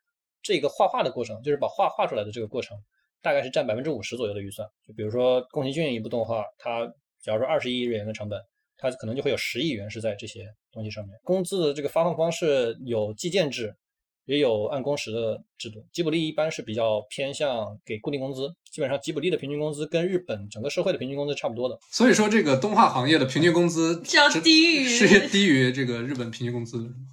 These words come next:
Speaker 1: 动画，尤其是画比较底层的，画原画的呀，画中歌的这种动画师，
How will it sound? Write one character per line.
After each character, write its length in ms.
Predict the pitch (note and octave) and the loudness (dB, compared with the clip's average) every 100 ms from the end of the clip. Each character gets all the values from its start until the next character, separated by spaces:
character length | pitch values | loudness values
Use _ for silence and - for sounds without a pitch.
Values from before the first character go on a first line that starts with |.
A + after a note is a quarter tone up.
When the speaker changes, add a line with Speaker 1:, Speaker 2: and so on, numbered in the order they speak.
| _ _ - | _ _ 0
Speaker 1:
动 180 | F#3 | 0
画， 220 | D#3+ E3+ C3 | 2 0 0
尤 80 | |
其 80 | D3+ | 0
是 80 | D#3 | -2
画 180 | - D3+ - _ _ _ | 0 -2 -2 _ _ _
比 120 | - C#3 | 0 2
较 100 | D#3+ | 2
底 180 | A2+ | 0
层 200 | G#2 A2+ | -6 -2
的， 320 | B2+ A#2+ - - | 0 0 -2 -10
画 160 | - C#3 | -4 -2
原 140 | A2 | 0
画 200 | B2+ D#3+ | 0 0
的 80 | C#3 | 0
呀， 80 | A2+ | 0
画 100 | C#3+ | -4
中 220 | C3+ C#3 | -4 -2
歌 180 | C#3+ D3 | 0 2
的 260 | C#3 A2 - | 2 -2 -6
这 100 | B2+ | -12
种 280 | G#2+ G#2+ A2 _ | -10 -10 -14 _
动 100 | D3 | -2
画 140 | C3+ A#2+ | 0 -2
师， 300 | - A#2+ | -2 -6